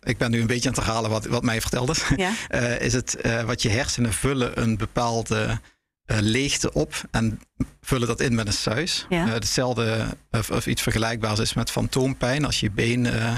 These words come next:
Speaker 1: geamputeerd is, dan kun je dat ook nog voelen.
Speaker 2: Dan kun je pijn in de, in het been voelen wat je niet meer hebt.
Speaker 1: Ja.
Speaker 2: Ja.
Speaker 1: Eh, en dat wordt opgelost met een spiegeltherapie, dat je eigenlijk jouw hersenen leert van, kijk, eh,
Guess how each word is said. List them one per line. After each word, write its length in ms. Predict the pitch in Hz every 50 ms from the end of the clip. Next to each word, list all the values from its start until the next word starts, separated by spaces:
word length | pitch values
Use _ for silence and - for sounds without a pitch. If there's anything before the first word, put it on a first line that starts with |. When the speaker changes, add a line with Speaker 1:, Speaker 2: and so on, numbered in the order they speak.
| 120 -
Speaker 1:
geamputeerd 560 | - - - 123 117 - - - 127 127 120 120
is, 100 | 113 -
dan 140 | - 117 117
kun 180 | - - 139
je 60 | 127 113
dat 140 | 117 107
ook 140 | - - 131
nog 140 | 135 135 -
voelen. 280 | - - 147 147 156 214
Speaker 2:
Dan 120 | - 190
kun 120 | - 220
je 100 | 214 202
pijn 280 | 202 - 240 233 254 240
in 80 | 226 202
de, 140 | 185 202
in 140 | - 226 208
het 100 | 190 170
been 220 | - 196 214 226 185
voelen 200 | 175 208 202 185
wat 120 | 180 -
je 60 | 220
niet 100 | 202 196
meer 120 | 185 175 160
hebt. 240 | 180 175 - -
Speaker 1:
Ja. 140 | 131 123 - -
Speaker 2:
Ja. 260 | 160 151 156 202 240 -
Speaker 1:
Eh, 340 | - 127 117 113 113 113 104
en 80 | - 120
dat 180 | 117 127 131
wordt 160 | - 143 - -
opgelost 340 | - - 131 127 113 -
met 100 | - 127 117
een 80 | 110
spiegeltherapie, 840 | 107 - - - 151 135 139 113 - - 123 107 113 - - 131 135
dat 200 | 131 120 113 -
je 60 | 123
eigenlijk 300 | 117 117 110 110 110 107
jouw 140 | - 131 117
hersenen 400 | 104 113 127 - - - 113 113
leert 300 | 110 110 117 120 120 - -
van, 160 | - 120 113
kijk, 380 | - - 117 120 117 - - - _ _ _ _ _ _ _ _ _
eh, 180 | _ - 120